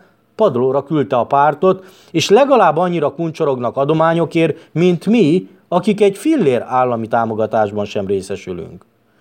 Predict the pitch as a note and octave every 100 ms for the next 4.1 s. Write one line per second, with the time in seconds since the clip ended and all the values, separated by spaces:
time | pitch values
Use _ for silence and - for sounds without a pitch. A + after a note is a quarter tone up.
0 | _ - A#2+ C#3+ C3+ D3+ G3+ - - _
1 | _ _ _ _ _ - D#3+ E3 C3+ A2
2 | A2 G#2 C3+ C3+ G#2+ A2 F#2 - G2+ C#3
3 | C3 G2 - A#2 A2+ - F2 D#2+ F2 G#2+